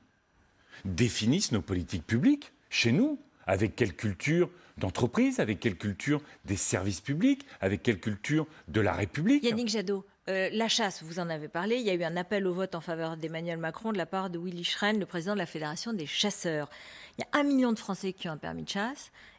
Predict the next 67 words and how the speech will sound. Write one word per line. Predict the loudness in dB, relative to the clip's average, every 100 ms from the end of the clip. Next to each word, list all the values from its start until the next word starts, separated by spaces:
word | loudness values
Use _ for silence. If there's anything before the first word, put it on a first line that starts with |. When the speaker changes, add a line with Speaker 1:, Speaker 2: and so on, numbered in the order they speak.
| _
Speaker 2:
et | -8
pas | -2
seulement | 0 0 -2 -4
des | -6
classes | -6 -6
privilégiées, | -8 -12 -10 -6 -4 -4 -4 -6 -14 -20 _ _ _ -2
aussi | 0 0 -2
beaucoup | -2 0 0 0
Speaker 1:
Et |
alors, | 0 4
Speaker 2:
de | 2
classes | 0 -2 -2 0
Speaker 1:
quel | 2
rapport ? | 4 4
Speaker 2:
populaires | 2 0 2 2 0 -2
dont | -4
c'est | -4 -4 -2
un | -2
loisir. | 0 2 4 4 4
Speaker 1:
Alors, | 2 2 2 -2 -4 -6
non, | -2 2
Speaker 2:
Et |
donc | 2 2 0
Speaker 1:
mais | -2
Speaker 2:
vous, | 0
vous | 0 0
êtes | 0
présenté | -2 -4 -2 -2 0 0
un | 0
peu, | -2 0 0 -4 -12 -12 0
euh, | 2 4 4
comme | 2 2 2 2 0
celui | -4 -6 -6 -6
qui | -6
voulait | -2 -2
réguler | 2 4 4 2 -2
la | -4
chasse, | -2 2 2 2
Speaker 1:
Oui, | 2
Speaker 2:
qui |
voulait | 2 4 6 4 0
Speaker 1:
bien | -6
sûr. | -2 2
Speaker 2:
limiter. | 6 6 6 4 4 2
Évidemment, | 2 -2 0
Speaker 1:
Bien | 2
Speaker 2:
il |
y | 2
a |
eu | 0
Speaker 1:
sûr. |
Speaker 2:
un | 0
accident | -2 -2 -2
de |
chasse | -2 -2 2
terrible | 2 4 2 0
pendant, | -2 -4 -4 -6
euh, | -4 -6 -6
cette | -6 -6 -2
Speaker 1:
Mais |
il | 2
y |
en | 2
a |
Speaker 2:
campagne, | 2
Speaker 1:
beaucoup, | 2
Speaker 2:
hein. | 0